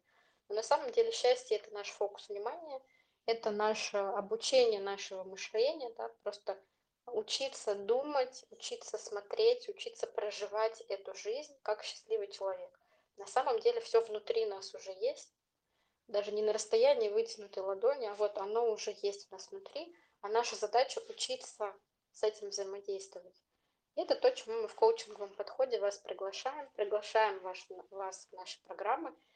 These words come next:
для того, чтобы это раскрывать для себя. Ну что же, будем тогда ждать ещё ваши, а, комментарии, а, и какие-то вопросы,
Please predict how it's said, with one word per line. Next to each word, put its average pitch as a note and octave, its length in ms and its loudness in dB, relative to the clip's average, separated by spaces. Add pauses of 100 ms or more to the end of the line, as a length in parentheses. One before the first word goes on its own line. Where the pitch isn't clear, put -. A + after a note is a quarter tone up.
(360)
для G3 100 -2
того, G3 240 2
чтобы A3 300 -2
это A#3+ 180 0
раскрывать G#3+ 480 2
для G3+ 80 -6
себя. F3+ 320 -8 (1000)
Ну G#3+ 100 -6
что A3+ 240 6
же, G3 80 -6
будем A#3+ 320 -6
тогда A3 240 2
ждать A3 380 4
ещё A3 520 6
ваши, G#3 600 4 (520)
а, G3 240 0
комментарии, G3 1040 2 (420)
а, F#3+ 260 -6
и G3 80 0
какие-то G3+ 420 0
вопросы, G3 840 0